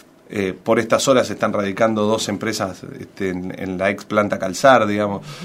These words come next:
Se está generando una sinergia importante. Y nosotros desde el municipio, con otras herramientas, por supuesto, porque las nuestras son herramientas por ahí no financieras tan importantes para la atracción de un empresario grande,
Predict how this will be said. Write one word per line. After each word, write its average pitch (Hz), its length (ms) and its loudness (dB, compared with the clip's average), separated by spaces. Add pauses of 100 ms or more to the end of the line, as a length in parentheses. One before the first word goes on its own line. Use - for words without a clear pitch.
(160)
Se - 200 -4
está 165 180 4
generando 123 680 2
una 104 340 -2
sinergia 113 480 -2
importante. 98 580 -4 (320)
Y 107 80 -4
nosotros 160 380 4
desde 160 80 6
el 147 80 2
municipio, 160 440 2
con 131 120 4
otras 147 300 2
herramientas, 139 480 4
por 101 120 -8
supuesto, 110 380 -2
porque 92 160 -4
las 98 80 -10
nuestras 117 280 0
son 120 140 0
herramientas 113 480 -2
por 104 140 0
ahí 113 200 2 (420)
no 113 180 6
financieras 117 600 4
tan 117 140 4
importantes 113 560 6
para 92 240 -2
la 92 160 -4
atracción 110 560 0
de 104 60 0
un 101 120 -2
empresario 101 540 0
grande, 135 400 4